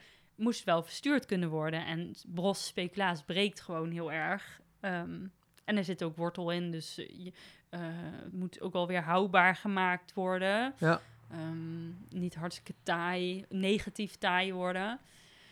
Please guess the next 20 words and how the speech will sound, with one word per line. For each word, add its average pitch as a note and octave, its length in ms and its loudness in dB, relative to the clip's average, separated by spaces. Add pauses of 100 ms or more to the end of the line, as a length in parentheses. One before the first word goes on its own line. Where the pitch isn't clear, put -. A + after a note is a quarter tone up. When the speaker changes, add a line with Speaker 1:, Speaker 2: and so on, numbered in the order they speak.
(640)
Speaker 1:
Dus A3+ 360 4
ja, G3 280 8
dan, A3+ 380 8
eh, G3+ 460 8 (220)
toen D4 200 6
hebben A3+ 160 6
we A3 60 4
op G#3+ 60 2
een F#3+ 80 -8
gegeven A3+ 180 4
moment G#3 180 4
die G#3 120 2
letter A3 300 8
gemaakt. E3+ 360 -2
En G3+ 80 -2
dan G3 100 0
gingen G3+ 200 -2
we F3 60 -4
het F3 80 0
naar F3+ 80 0